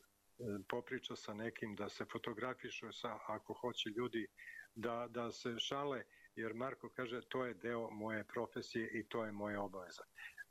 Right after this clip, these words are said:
Kada je reč o džemperima, sedamdesetih godina i od početka televizijskog programa u Jugoslaviji znalo se, voditelji, novinari koji se pojavljuju u Dnevniku, muškarci,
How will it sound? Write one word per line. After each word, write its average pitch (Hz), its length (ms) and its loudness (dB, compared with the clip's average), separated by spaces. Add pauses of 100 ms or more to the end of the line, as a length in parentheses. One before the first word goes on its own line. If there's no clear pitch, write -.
Kada 123 200 2
je 127 40 4
reč 139 240 2
o 120 60 -4
džemperima, 139 720 0 (320)
sedamdesetih 107 1040 0
godina 120 520 2
i 101 180 0
od 101 120 -4
početka 113 560 0 (320)
televizijskog 107 680 0
programa 120 400 2
u 110 60 4
Jugoslaviji 110 600 2
znalo 104 360 2
se, - 240 -4
voditelji, 101 540 0 (420)
novinari 107 560 4 (160)
koji 101 140 2
se - 180 0
pojavljuju 107 480 4
u 107 40 4
Dnevniku, 104 520 2
muškarci, 104 720 0